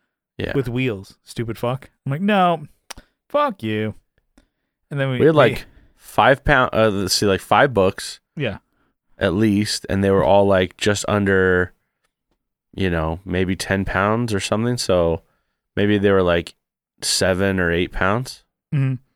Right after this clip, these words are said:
Speaker 1: Maybe.
Speaker 2: Mm-hmm.
Speaker 1: Thick-ass books.
Speaker 2: Yeah.
Speaker 1: Put that shit inside. Oh, man.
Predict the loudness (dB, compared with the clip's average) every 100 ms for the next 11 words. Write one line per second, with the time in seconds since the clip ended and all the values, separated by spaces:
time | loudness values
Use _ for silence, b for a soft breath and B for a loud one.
0 | _ _ _ _ _ -2 0 2 2 -2
1 | _ _ -6 -2 0 2 0 0 0 0
2 | 0 -6 -12 _ _ -12 -12 -12 _ _
3 | _ _ _ -4 0 0 0 0 2 0
4 | 0 0 0 -2 -2 -2 -4 -6 -8